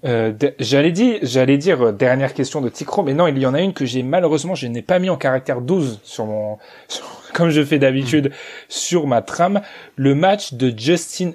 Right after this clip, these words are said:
Speaker 1: Herbert, un shot aux preuves d'un futur franchise quarterback de la trempe des Wilson Rogers Big Ben. Euh, alors, on a été, et surtout toi, sans, sans te mettre sous le bus,
Speaker 2: Hmm.
Speaker 1: Alan,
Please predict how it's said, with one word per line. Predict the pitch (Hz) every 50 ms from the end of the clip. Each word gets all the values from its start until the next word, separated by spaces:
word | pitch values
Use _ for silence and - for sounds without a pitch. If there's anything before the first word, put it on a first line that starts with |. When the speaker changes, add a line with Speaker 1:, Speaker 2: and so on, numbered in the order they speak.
| -
Speaker 1:
Herbert, | - 147 139 123 117 113 110 - - - _ _ _
un | - 156 147
shot | 143 - - 190 190 -
aux | 151 127
preuves | - - - 175 180 151
d'un | 127 117 110
futur | - - - 165 - - - 180 -
franchise | - - 180 165 135 - - 156 143 -
quarterback | - _ - 156 151 143 - 139 131 131 147 147
de | 131 127
la | 113 113 107
trempe | - - 151 143 131
des | 117 113
Wilson | 113 123 127 - - - 151 139
Rogers | 120 123 120 113 123 131 127 120
Big | 117 117 113 110
Ben. | 113 131 143 160 165 - - - - - - - - - - - _ -
Euh, | - 113 113 113 113 110 110 110 110 - _ _ _ _ _ _ _ _ _ _ _ _ _ _ _ _ _ -
alors, | 143 147 139 120 - - _ _ _ _ _ _ _ _ _ _ _ _ _ _ _ _ _ _ _ _ - _
on | - 202 214 240 240 226
a | 226 214
été, | 202 202 - 196 190 185 151
et | 117
surtout | - - - - 202 - - 180
toi, | 143 - 160 185 185
sans, | - - 131 110 104
sans | 95 - - - 110
te | 98 - 131
mettre | 120 107
sous | - - 127
le | 120 117
bus, | 120 131 165 185 139 120
Speaker 2:
Hmm. | 143
Speaker 1:
Alan, | 139 147 165